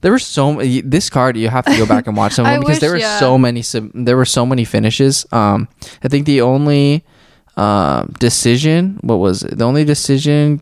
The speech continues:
Speaker 1: was the Liana Jojoa fight, and Courtney Casey put on an absolute baller performance. And so, yeah, dude, Sean Woodson looks so good. What did we, he hit volume to the body against Colin Anglin. Colin Anglin's tough since Andrea Lee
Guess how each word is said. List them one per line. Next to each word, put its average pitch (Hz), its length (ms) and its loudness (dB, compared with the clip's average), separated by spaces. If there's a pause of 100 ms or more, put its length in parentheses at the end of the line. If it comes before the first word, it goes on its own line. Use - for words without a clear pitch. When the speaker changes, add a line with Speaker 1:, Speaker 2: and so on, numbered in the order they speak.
Speaker 1:
was 127 320 0
the 120 200 2
Liana 113 340 2
Jojoa 117 440 0
fight, 107 240 -2
and 110 200 -4
Courtney 127 280 -2
Casey 120 280 -2
put 113 140 2
on 110 140 2
an 110 60 0
absolute 113 540 -4
baller 110 300 2
performance. 107 520 -8
And 107 220 -2
so, 107 260 0 (580)
yeah, 123 200 0
dude, 110 340 0
Sean 123 300 -2
Woodson 151 400 -2
looks 127 180 -2
so 147 180 2
good. 156 320 0
What 139 80 0
did 131 100 -2
we, 127 100 2
he 131 100 0
hit 127 200 2
volume 117 360 2
to 135 80 0
the 123 100 -2
body 117 220 2
against 131 220 -2
Colin 127 200 0
Anglin. 139 260 0
Colin 120 200 0
Anglin's 120 300 0
tough 123 280 0
since - 300 -6 (120)
Andrea 127 300 4
Lee 120 300 2